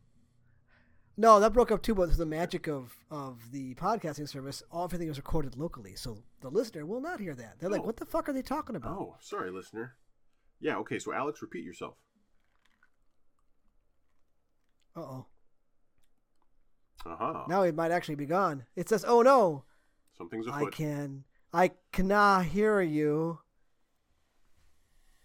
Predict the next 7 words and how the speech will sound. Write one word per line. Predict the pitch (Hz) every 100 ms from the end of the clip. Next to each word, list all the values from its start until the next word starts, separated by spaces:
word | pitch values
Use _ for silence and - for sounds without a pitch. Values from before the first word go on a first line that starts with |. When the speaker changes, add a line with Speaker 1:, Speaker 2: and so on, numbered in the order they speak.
| - _ _
Speaker 1:
I | - 170
canna." | - - 190 185 165 151 - - - - - - - - -
Speaker 2:
Alex, | 117 139 139 -
you | 92 82
have | 80 73 -
disconnected. | 101 - - 90 73 - 65 62 _ _ - _ _ _ _ _ _ _ _ _ _ _ _ _ _ - -
Your | 87 101 107